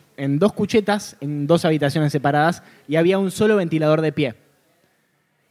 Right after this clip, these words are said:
La pelea por ese ventilador de pie terminó con casi un apuñalamiento por un tenedor, porque con el calor no se jode, realmente, con el calor en esta época no se jode.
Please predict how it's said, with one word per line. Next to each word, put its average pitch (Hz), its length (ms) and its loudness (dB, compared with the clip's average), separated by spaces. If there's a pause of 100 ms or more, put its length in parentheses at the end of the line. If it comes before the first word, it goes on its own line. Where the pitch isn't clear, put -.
La 175 200 -4
pelea 240 300 2
por 185 160 2
ese 185 160 0
ventilador 170 420 2
de 175 100 0
pie 185 160 2
terminó 170 380 -2
con 175 180 0
casi 220 280 -4
un 196 80 0
apuñalamiento 160 760 0
por 147 140 0
un 170 120 0
tenedor, 160 480 0 (1300)
porque 185 260 0
con 214 160 2
el 226 80 2
calor 262 280 2
no 302 100 0
se 277 120 0
jode, 214 400 0 (140)
realmente, 233 480 0
con 165 160 2
el 180 100 0
calor 226 340 4
en 202 100 -2
esta 226 180 0
época 208 500 0
no 202 180 2
se 208 140 -2
jode. 139 360 -4